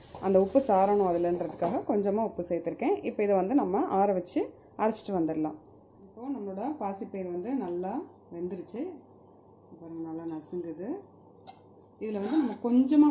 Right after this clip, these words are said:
பருப்பு எடுத்து மிக்சியில போட்டு ஒரு சுத்து நம்ம அரைச்சிட்டு வந்து அது கிரேவில மிக்ஸ் பண்ணோம்னா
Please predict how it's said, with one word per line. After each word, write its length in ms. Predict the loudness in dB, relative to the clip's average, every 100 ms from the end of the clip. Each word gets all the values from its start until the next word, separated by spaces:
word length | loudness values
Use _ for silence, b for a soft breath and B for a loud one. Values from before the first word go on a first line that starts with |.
| 6
பருப்பு 300 | -2 -6 -2 -2
எடுத்து 300 | -2 -4 -2 -2 -4 -18 -20 -10 -10
மிக்சியில 320 | 0 0 0 -4
போட்டு 260 | -8 -4 -4 -6 -12 -10
ஒரு 120 | -10 -10
சுத்து 220 | -6 -4
நம்ம 200 | -4 -4 -8 -6 -6
அரைச்சிட்டு 340 | -6 -6 -4
வந்து 200 | -4 -4 -4
அது 140 | -4 -2
கிரேவில 320 | -2 -2 -4 -6
மிக்ஸ் 220 | -8 -8
பண்ணோம்னா 460 | -4 -2 -4 -4